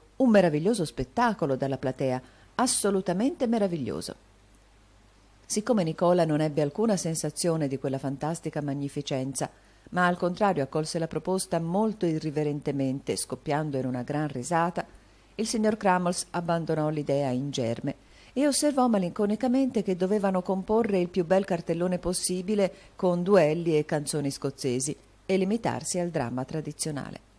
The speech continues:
Con lo scopo di eseguire immediatamente il progetto,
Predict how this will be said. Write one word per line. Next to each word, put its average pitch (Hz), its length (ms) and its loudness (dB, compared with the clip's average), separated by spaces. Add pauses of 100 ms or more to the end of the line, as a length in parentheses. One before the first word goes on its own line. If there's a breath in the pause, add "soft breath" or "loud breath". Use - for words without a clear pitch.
(840)
Con 175 160 2
lo 185 80 2
scopo 180 420 2
di 151 100 0
eseguire 156 420 0
immediatamente 147 640 -2
il 127 60 -4
progetto, 190 640 0